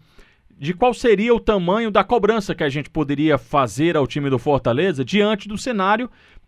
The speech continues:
que, poxa vida, de um elenco tão enxuto, você perde oito jogadores, bem ou mal, você tem muito desfalque, você tem um problema na hora da substituição, isso é um problema a mais, né? E aí eu perguntava lá com eles, assim, qual seria o tamanho que a gente poderia cobrar da responsabilidade do Chamusca, dos jogadores,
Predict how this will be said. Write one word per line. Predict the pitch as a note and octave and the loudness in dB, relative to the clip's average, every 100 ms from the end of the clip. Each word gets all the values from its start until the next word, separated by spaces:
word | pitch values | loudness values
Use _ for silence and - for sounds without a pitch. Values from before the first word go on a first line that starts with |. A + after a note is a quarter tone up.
| - | -18
que, | - | -16
poxa | - A3 F#3+ | -6 -2 0
vida, | D3+ D3+ D3+ | 0 0 0
de | D#3+ | 0
um | G3 | -2
elenco | F#3 G3 | 0 -2
tão | - G#3 | -2 -2
enxuto, | F#3+ F3 | 0 -2
você | F3 | -2
perde | - D#3 D3 | 0 0 4
oito | G#3 G3+ | 4 4
jogadores, | B2+ D3 A#2 B2 F3 - - - | 0 0 0 0 -2 -2 -10 -20
bem | - B2 | -8 -4
ou | F#3+ | -2
mal, | D#3 C3 | 0 0
você | E3+ A#3+ | 0 -6
tem | A3+ | -4
muito | E3+ E3+ E3+ | -4 -4 -8
desfalque, | - - F3 E3+ - | -14 -2 2 2 0
você | G#2+ | -10
tem | A#2 | -6
um | C3 | -4
problema | D3+ C3+ D3 | 0 0 -2
na | C#3 | 0
hora | C3+ C#3 | 0 0
da | C3+ | -4
substituição, | C#3 B2 - D#3+ - D#3 F#3+ | -8 -12 -6 -6 -2 0 0
isso | - F3+ | 2 2
é | G#3 - | 2 0
um | G#3+ | -6
problema | - A#3+ F#3+ A3 A#3+ - | -2 0 0 -2 -2 -2
a | A#3 | 0
mais, | G#3+ C3+ - - | 4 2 0 -6
né? | E3 G3 - - - - | -6 -6 -14 -20 -20 -4
E | E3 | 2
aí | F#3 | 4
eu | G#3 | 4
perguntava | A3 G#3+ F#3 F#3+ F#3+ D#3+ | 2 0 0 2 4 4
lá | F#3 | 2
com | F3 D#3 | 0 -2
eles, | D#3+ G3 D#3+ | 0 0 0
assim, | C3+ B2+ | -2 -6
qual | - F#3+ | -2 -2
seria | - F3+ F#3 | 0 0 0
o | |
tamanho | G#3 F3+ E3+ G3 | 0 0 0 -2
que | F#3 A#3+ | -4 -2
a | A3+ | -2
gente | F#3+ G#3 | -2 -6
poderia | - - A#3 G#3 G3+ A3+ | -8 2 4 4 2 0
cobrar | - G#3+ - F3 D3 | 0 0 4 4 4
da | |
responsabilidade | C3+ E3+ - D#3+ - D#3+ D#3+ B2 D3 E3 C3+ | 0 -2 -4 -6 -2 0 0 2 4 4 4
do | C3+ | -2
Chamusca, | B2 C#3 A2+ C#3+ D#3+ - | -2 -2 0 2 2 0
dos | C3 C3+ | -4 0
jogadores, | C#3+ C3+ G#2 A2+ D3+ D#3+ B2+ | 0 0 0 2 2 2 0